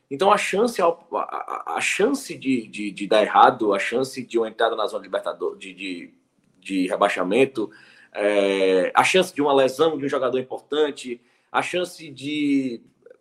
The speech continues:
de acontecer um gol aos cinquenta e quatro minutos do segundo tempo é enorme, porque você tá trabalhando pra isso. Você não tá avaliando erros, você não tá reajustando a rota, você tá sendo incompetente. E a premiação pra incompetência são gols como esse. É você precisar bater três pênaltis pra fazer um.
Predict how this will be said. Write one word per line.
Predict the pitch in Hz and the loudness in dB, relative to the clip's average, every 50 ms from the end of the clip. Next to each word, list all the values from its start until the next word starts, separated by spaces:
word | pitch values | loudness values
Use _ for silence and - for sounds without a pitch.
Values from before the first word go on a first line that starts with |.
| _ _ _ _ _ _ _ _ _ _ _ | _ _ _ _ _ _ _ _ _ _ _
de | 160 196 | -2 0
acontecer | 190 - 202 190 185 175 - 175 | 0 0 -2 -4 -4 -4 -2 -2
um | 170 165 151 | -2 -2 0
gol | 143 156 156 147 143 | 2 2 4 6 6
aos | 139 139 135 - - | 4 4 4 -2 -10
cinquenta | - - 143 139 - 175 175 175 180 | -12 -10 -10 -4 0 0 0 0 -4
e | 160 | -4
quatro | - 160 160 160 147 | -4 -4 -4 -2 -4
minutos | 143 143 143 139 - | -4 -4 -4 -6 -8
do | - - | -10 -12
segundo | 135 127 135 131 | -6 -4 -4 0
tempo | - 156 208 - - _ _ _ _ _ _ - | 2 2 2 2 -2 _ _ _ _ _ _ -6
é | - - 339 | -2 0 4
enorme, | 330 320 269 233 233 240 233 - - _ _ _ _ | 6 8 8 8 6 4 -2 -4 -8 _ _ _ _
porque | 151 156 - 190 | -6 -2 -2 -2
você | 185 175 202 190 | -2 -2 -6 -6
tá | - - 233 233 | -2 -2 -2 0
trabalhando | - 190 165 143 143 139 131 120 113 - | 0 -2 -2 0 0 0 0 -2 -4 -6
pra | - 101 101 92 | -6 -4 -4 -4
isso. | 87 82 80 - - - _ _ _ _ _ _ _ _ _ _ | -4 -6 -12 -16 -18 -20 _ _ _ _ _ _ _ _ _ _
Você | - 117 117 - 160 | -10 -8 -4 -2 -2
não | 165 180 175 | -2 -2 -2
tá | - - 127 123 | 0 0 0 2
avaliando | 120 123 120 120 123 127 131 160 151 | 2 2 2 2 0 -2 -2 -2 0
erros, | 151 147 135 117 107 104 95 | 2 4 4 2 2 -2 -6
você | 101 101 101 - 110 | -6 -6 -6 -6 -8
não | 101 107 101 | -8 -8 -4
tá | - 104 101 | -2 -2 -2
reajustando | 98 110 107 107 117 117 - - 123 123 135 | 0 0 -2 -2 -2 -4 -6 -6 -4 -2 -2
a | 135 | 0
rota, | 131 120 117 117 - - | 2 2 2 2 0 -6
você | - - | -16 -20
tá | - _ - | -18 _ -10
sendo | - 262 262 | -8 -8 -8
incompetente. | 240 - 240 233 240 269 269 - _ 349 302 247 233 - - 117 - - | 0 0 0 2 2 -2 -4 -4 _ -10 -10 -8 -8 -8 -8 -10 -10 -8
E | - 135 139 | -4 4 4
a | 151 151 | 4 6
premiação | - 165 170 170 160 151 - 170 143 - | 8 6 6 6 4 2 4 2 0 0
pra | - 151 | 0 -2
incompetência | - - 135 - 110 110 - 156 156 156 - | 0 -2 -4 -2 -2 -2 0 0 -2 -2 -4
são | - 156 165 170 | -2 -2 -2 -2
gols | 160 160 170 165 - | 0 -2 -2 -2 -4
como | - 202 214 214 | -4 -2 0 0
esse. | 175 147 - - - - _ _ _ _ _ _ _ _ _ _ _ _ _ _ | 0 0 -4 -8 -16 -20 _ _ _ _ _ _ _ _ _ _ _ _ _ _
É | - 101 101 104 113 | -2 0 2 2 4
você | 110 131 127 - 143 | 4 2 2 2 2
precisar | 135 135 139 139 - 131 127 127 | 2 2 -2 0 2 2 2 2
bater | 127 - 123 - 127 117 | 2 2 0 0 0 0
três | - 156 175 - | 0 0 0 0
pênaltis | - - 135 139 139 | -2 -4 -4 -4 -4
pra | - 139 | -6 -4
fazer | - 120 117 117 123 | -2 -2 0 0 0
um. | 127 139 143 143 | 0 -2 -4 -4